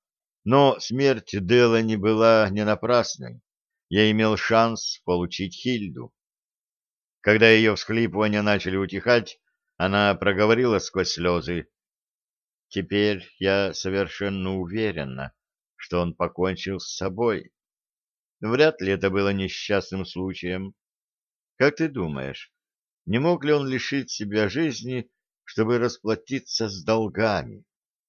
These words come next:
Я вполуха слушал ее причитания,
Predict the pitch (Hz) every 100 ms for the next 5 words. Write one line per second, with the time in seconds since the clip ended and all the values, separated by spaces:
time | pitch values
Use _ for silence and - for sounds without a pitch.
0 | _ _ _ _ _ _ _ _ _ _
1 | 87 135 147 135 127 - 131 135 147 131
2 | 127 - 135 - 117 113 110 - 95 -
3 | 80 - 107 107 101 98 95 92